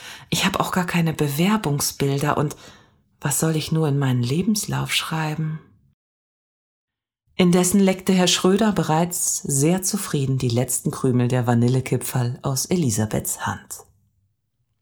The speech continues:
Die Wirkung seiner Anwesenheit auf Elisabeth war eindeutig, denn je länger sie nachdachte, desto klarer wurde ihr, dass sich eh nichts ändern würde. Herr Schröder war bei ihren Überlegungen bereits auf das Doppelte angewachsen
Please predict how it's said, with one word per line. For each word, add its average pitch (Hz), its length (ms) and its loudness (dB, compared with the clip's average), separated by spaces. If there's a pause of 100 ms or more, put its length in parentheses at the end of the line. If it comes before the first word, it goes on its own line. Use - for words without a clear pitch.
(180)
Die 185 160 6
Wirkung 240 300 4
seiner 123 280 0
Anwesenheit 143 640 2
auf 127 120 -2
Elisabeth 120 560 2
war 147 200 0
eindeutig, 120 880 0
denn 123 320 2
je 117 160 0
länger 127 320 4
sie 113 160 0
nachdachte, 151 720 0 (300)
desto 185 240 2
klarer 220 500 4
wurde 156 220 2
ihr, 143 380 2
dass 165 160 0
sich 175 260 0
eh 127 160 6
nichts 113 240 -2
ändern 120 400 0
würde. 120 320 0 (760)
Herr 131 140 2
Schröder 143 400 4
war 123 120 4
bei 127 120 2
ihren 123 220 2
Überlegungen 127 680 4
bereits 123 300 2
auf 113 140 0
das - 260 -4
Doppelte 170 500 2
angewachsen 120 720 0